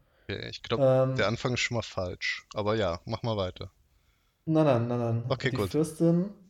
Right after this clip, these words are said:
Speaker 2: deren Sohn
Speaker 1: Ach so.
Speaker 2: der Boris ist, die ist zu Besuch.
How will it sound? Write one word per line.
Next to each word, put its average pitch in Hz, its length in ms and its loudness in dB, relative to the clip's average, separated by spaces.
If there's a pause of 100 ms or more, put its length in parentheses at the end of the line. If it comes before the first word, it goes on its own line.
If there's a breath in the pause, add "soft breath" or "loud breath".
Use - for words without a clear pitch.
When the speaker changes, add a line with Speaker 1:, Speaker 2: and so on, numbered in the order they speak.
(680)
Speaker 2:
deren 131 540 4 (160)
Sohn 165 580 6
Speaker 1:
Ach 170 140 10
so. 95 240 0 (160)
Speaker 2:
der 135 80 2
Boris 131 500 4
ist, 135 280 -6 (680)
die 180 60 6
ist 170 140 4
zu 160 60 -2
Besuch. 120 400 2